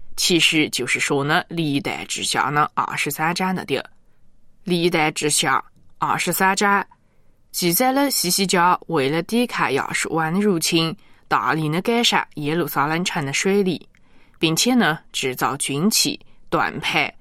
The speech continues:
又设立军长管理百姓，勉励百姓来依靠神。由此可见，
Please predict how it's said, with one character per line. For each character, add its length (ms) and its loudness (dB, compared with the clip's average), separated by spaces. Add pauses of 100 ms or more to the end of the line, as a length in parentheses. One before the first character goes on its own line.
(260)
又 180 4
设 380 4
立 180 2
军 300 2
长 260 0 (200)
管 240 -2
理 120 0
百 180 -2
姓， 220 -4 (600)
勉 240 4
励 120 4
百 220 2
姓 200 -4 (140)
来 140 -4
依 180 -2
靠 200 -6
神。 280 -2 (1120)
由 120 2
此 160 2
可 160 0
见， 320 2